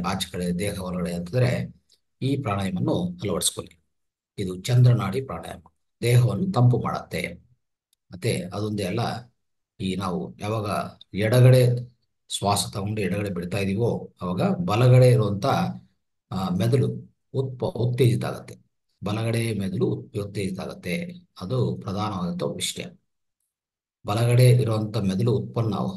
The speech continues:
ಉತ್ತೇಜಿತ ಆಗಿದ್ರೆ ಏನಾಗುತ್ತೆ? ಸೃಜನಾತ್ಮಕತೆ ಹೆಚ್ಚಾಗುತ್ತೆ,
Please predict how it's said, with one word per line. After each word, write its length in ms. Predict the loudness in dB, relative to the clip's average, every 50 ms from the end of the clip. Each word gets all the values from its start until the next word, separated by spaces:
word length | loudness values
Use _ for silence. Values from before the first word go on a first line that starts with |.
| -10 -12
ಉತ್ತೇಜಿತ 460 | -14 -8 _ 2 4 4 4 2 2
ಆಗಿದ್ರೆ 340 | 0 -2 -4 -4 -4 -4 -6 -6 -6 -4 -4
ಏನಾಗುತ್ತೆ? 460 | -4 -2 -2 -4 -4 -6 -6 -4 -4 -4 -4 -6 -10 _ _ _ -20 _ _ _ _ -8 0
ಸೃಜನಾತ್ಮಕತೆ 800 | 2 4 6 8 8 10 10 10 8 6 2 -2 -2 -2 -2 0
ಹೆಚ್ಚಾಗುತ್ತೆ, 680 | 2 2 2 2 0 0 0 -2 -4 -6 -4 -2 0